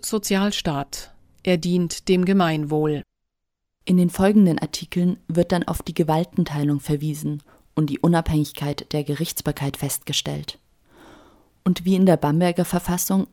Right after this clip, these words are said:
Speaker 2: finden sich auch neunzehnhundertsechsundvierzig Bestimmungen zu Volksbegehren und Volksentscheid.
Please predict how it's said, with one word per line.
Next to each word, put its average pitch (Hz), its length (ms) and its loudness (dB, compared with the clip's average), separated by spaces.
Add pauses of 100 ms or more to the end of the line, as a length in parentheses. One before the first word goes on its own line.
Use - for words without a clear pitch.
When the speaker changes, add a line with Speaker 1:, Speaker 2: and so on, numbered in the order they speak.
Speaker 2:
finden 185 320 0
sich - 240 -4
auch 156 120 0
neunzehnhundertsechsundvierzig 165 1500 -2 (320)
Bestimmungen 170 640 2
zu 156 200 -4
Volksbegehren 170 880 0
und 175 120 -2
Volksentscheid. 143 760 -2